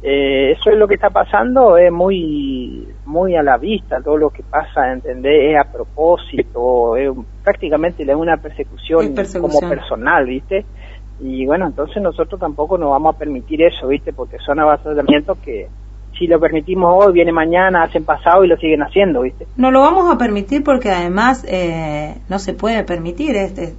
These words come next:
Speaker 2: es vulnerar de, derechos laborales. Así que también
Speaker 1: Totalmente.
Speaker 2: estamos para eso, para defender los
Speaker 1: Nosotros
Speaker 2: derechos
Speaker 1: ahora
Speaker 2: laborales.
Speaker 1: pedimos la aud-, auditoría <clears throat> al Ministerio de Trabajo,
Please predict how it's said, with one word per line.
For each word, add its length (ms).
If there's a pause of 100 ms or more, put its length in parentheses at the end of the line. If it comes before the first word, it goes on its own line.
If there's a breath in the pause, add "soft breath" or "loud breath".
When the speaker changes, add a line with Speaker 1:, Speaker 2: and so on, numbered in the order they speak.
Speaker 2:
es 200 (140)
vulnerar 500
de, 160
derechos 760
laborales. 720 (680 soft breath)
Así 240
que 120
también 280
Speaker 1:
Totalmente. 320
Speaker 2:
estamos 20 (100)
para 120
eso, 220
para 140
defender 380
los 120
Speaker 1:
Nosotros 100
Speaker 2:
derechos 180
Speaker 1:
ahora 200
Speaker 2:
laborales. 360
Speaker 1:
pedimos 420
la 80
aud-, 280
auditoría 760 (260)
<clears throat> 200
al 200
Ministerio 540
de 80
Trabajo, 580